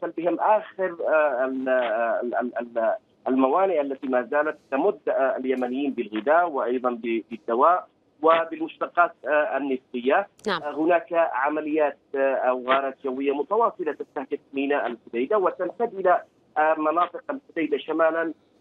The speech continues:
Speaker 1: وجنوبا. آه، بعد ذلك، آه،
Speaker 2: نعم.
Speaker 1: رامية، كان هناك أيضا غارات، آه، سلسلة من الغارات، آه، آه، الجوية استهدفت الخط الساحلي، آه،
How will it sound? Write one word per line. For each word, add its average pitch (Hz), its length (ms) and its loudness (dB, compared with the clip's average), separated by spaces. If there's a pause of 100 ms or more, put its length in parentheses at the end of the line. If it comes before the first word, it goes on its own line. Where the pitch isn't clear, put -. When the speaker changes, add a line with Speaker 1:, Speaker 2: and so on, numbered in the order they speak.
(160)
Speaker 1:
وجنوبا. 143 1200 2 (380)
آه، 147 260 4
بعد 196 280 0
ذلك، 233 260 4 (160)
آه، 175 40 0
Speaker 2:
نعم. 185 240 2
Speaker 1:
رامية، 202 340 -4 (280)
كان 185 120 0
هناك 185 360 -2
أيضا 180 280 0
غارات، 170 580 0
آه، 151 200 -4
سلسلة - 300 -4
من 156 120 0
الغارات، 143 380 0 (120)
آه، - 20 -2
آه، 127 520 0
الجوية 147 720 0 (320)
استهدفت 165 580 -2
الخط 180 400 -2
الساحلي، 156 720 -2
آه، 120 540 0